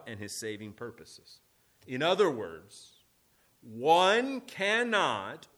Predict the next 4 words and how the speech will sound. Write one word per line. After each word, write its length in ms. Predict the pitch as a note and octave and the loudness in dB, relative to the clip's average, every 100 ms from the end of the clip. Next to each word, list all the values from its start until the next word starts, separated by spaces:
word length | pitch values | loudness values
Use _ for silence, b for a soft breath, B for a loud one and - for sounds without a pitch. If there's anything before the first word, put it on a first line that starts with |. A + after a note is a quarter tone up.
| _ _ | _ _
say 880 | - - G3+ D3 G#2 F#2 F#2 B2 E3+ b b | -4 0 2 2 0 -4 -10 -14 -20 b b
they 400 | A2+ G#2+ D3+ F#3 | -14 -2 2 2
worship 800 | F#3+ C#3+ E3 F3+ - G3 - - | 0 0 0 0 -4 -6 -6 -4
God 580 | F#3+ E3 A2 D#2+ D2 E2+ | 6 6 6 2 -8 -16